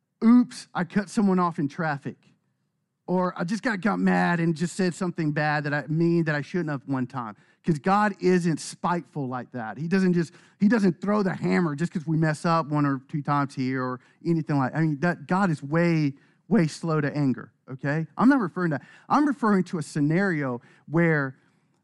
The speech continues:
there's a sin that we keep sinning. We know it's a sin. We do it over and over again. We do it willingly. We do it intentionally. We know better, but we keep doing it anyway. That's what I'm referring to.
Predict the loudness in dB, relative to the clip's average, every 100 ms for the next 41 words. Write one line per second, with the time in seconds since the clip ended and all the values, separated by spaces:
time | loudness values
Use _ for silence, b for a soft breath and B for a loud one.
0 | _ 0 2 -2 0 2 4 2 2 -4
1 | _ _ -6 -2 -4 -4 -6 -8 -6 -2
2 | 0 0 -4 -8 -10 -4 0 4 4 4
3 | 0 -2 -6 -2 0 0 -2 -4 -10 -10
4 | -4 -4 0 0 2 4 2 2 0 0
5 | 0 0 -2 -2 0 0 0 2 2 4
6 | 4 2 0 -2 -2 0 0 0 2 2
7 | 2 2 0 0 2 4 6 6 4 4
8 | 2 2 4 2 -2 b b b 0 0
9 | 0 -4 -4 -4 -4 -4 -4 -2 -2 -4
10 | -6 -6 -4 -4 -6 -10 -12 -18 _ _
11 | _ _ _ _ _ _ _ 0 0 0
12 | -2 -2 -4 -8 -8 -8 -10